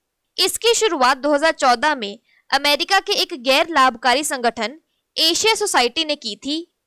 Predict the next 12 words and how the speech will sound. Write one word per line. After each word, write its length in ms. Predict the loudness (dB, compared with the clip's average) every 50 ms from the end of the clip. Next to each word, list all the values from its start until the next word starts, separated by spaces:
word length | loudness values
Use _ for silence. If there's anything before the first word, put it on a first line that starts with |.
| _ _ _ _ _ _
पुरस्कार 440 | -2 0 2 2 0 2 0 0 0 0
समारोह 480 | -2 -2 0 0 0 0 0 -2 -4 -2
अक्टूबर 560 | -4 -4 -4 _ -6 -6 -4 -2 -2 -2 -2 -2
में 240 | -4 -6 -6 -8 -12 _ _ _ _ _ _ 0
ऑनलाइन 460 | 2 2 2 2 2 2 2 2 2 2
आयोजित 420 | 0 0 0 0 -2 -4 -6 -8
किया 260 | -6 -4 -2 0 0 0
जाएगा। 420 | 0 0 0 0 0 0 -2 -2 -2 -6 _ _ _ _ _ _ _ _ _ _
कोरोना 380 | 2 2 4 4 2 2 2 0
संक्रमण 460 | 0 0 -2 0 -2 -2 -2 -2 -4 -2
के 120 | -4 0
दौरान 400 | 0 2 2 2 0 -2 -4 -8